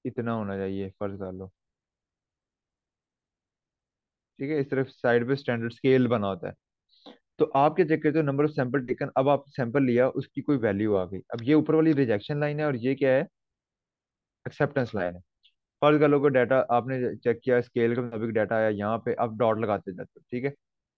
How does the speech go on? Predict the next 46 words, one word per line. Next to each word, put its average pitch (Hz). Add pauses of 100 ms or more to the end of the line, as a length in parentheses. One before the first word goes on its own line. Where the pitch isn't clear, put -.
(440)
और 113
यहाँ 117
पे 120
कोई 120
डेटा 107
आ 101
गया 101
कुछ, - (540)
ठीक 117
है, 151 (2000)
जो 143
भी 160
data 143
आता 135
है -
क्या, 135
उस 127
scale 123
के 123
मुताबिक 123
आप 117
उसके 117
सामने 120
डॉट 101
लगाते -
हो, - (480)
ठीक 131
है। 139
अब 165
आप 175
check 170
करते 143
हो 151
कि 160
क्या 135
ज्यादा 120
डॉट 120
जो 120
है 123
वो 131
इस 165
line 151
के 156
ऊपर 143
हैं 147
या 131